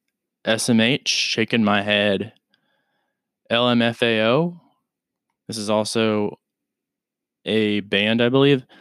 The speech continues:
Laughing my freaking ass off. N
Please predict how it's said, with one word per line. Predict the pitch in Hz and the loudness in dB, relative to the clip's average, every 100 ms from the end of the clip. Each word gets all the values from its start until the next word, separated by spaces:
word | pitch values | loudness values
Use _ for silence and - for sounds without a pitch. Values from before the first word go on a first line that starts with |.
| - | -6
Laughing | - 107 127 131 | -2 -2 2 2
my | 113 | 2
freaking | 104 - 120 117 123 120 123 123 _ _ _ _ _ _ _ _ _ _ _ _ - | -2 0 0 2 0 0 -2 -6 _ _ _ _ _ _ _ _ _ _ _ _ -4
ass | 104 110 - | -2 -2 -4
off. | 95 87 95 - - - - - - - - - _ - - - _ _ _ _ _ _ _ _ _ _ _ _ _ _ _ _ _ | -4 -4 -6 -12 -20 -20 -20 -20 -20 -20 -20 -20 _ -20 -20 -20 _ _ _ _ _ _ _ _ _ _ _ _ _ _ _ _ _
N | - 120 123 131 | -2 0 2 -2